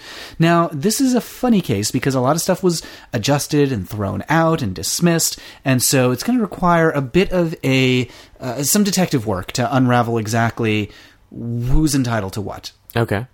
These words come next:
Speaker 1: But the
Speaker 2: Well, this sounds like a job for Nevada Tim.
Speaker 1: Mm-hmm. I'm
Speaker 2: The
Speaker 1: still not sure what
Speaker 2: master
Speaker 1: he does.
Speaker 2: detective.
Speaker 1: Yeah. Oh, he's a detective? Is that what he does?
Speaker 2: Uh, i-, in between skeet shooting.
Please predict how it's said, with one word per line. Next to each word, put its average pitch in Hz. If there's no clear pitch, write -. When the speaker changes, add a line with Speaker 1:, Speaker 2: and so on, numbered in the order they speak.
Speaker 1:
But 127
the 147
Speaker 2:
Well, 139
this 143
sounds 131
like 113
a 113
job 107
for -
Nevada 101
Tim. 104
Speaker 1:
Mm-hmm. 139
I'm 110
Speaker 2:
The 98
Speaker 1:
still 95
not 120
sure 135
what -
Speaker 2:
master 107
Speaker 1:
he 117
does. 131
Speaker 2:
detective. 113
Speaker 1:
Yeah. 120
Oh, 175
he's 170
a 160
detective? 175
Is 185
that 180
what 202
he 220
does? 277
Speaker 2:
Uh, 165
i-, 160
in 190
between 113
skeet -
shooting. 110